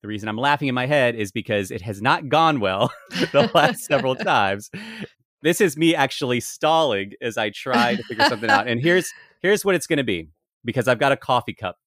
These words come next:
Speaker 1: right beside me. So we're gonna roll with that.
Speaker 2: Okay.
Speaker 1: You have just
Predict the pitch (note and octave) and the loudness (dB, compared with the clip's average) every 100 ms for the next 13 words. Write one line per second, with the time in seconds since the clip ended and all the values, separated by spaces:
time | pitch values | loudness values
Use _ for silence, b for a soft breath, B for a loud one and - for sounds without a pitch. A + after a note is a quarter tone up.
0 | - A2+ A2+ - F2 D#2+ D#2 F2+ G#2+ A2 | -6 -6 -6 -6 -6 -6 -12 -10 -6 -4
1 | A2 G#2+ G2 F#2+ F2 - _ _ _ - | -2 0 0 -2 -6 -8 _ _ _ -6
2 | G3 D#3+ D#3+ F3+ G3 A3+ _ _ - B2 | -4 2 4 6 4 0 _ _ -6 -6
3 | F2+ F#2 C#3+ E3+ - | -6 -4 -2 -2 -8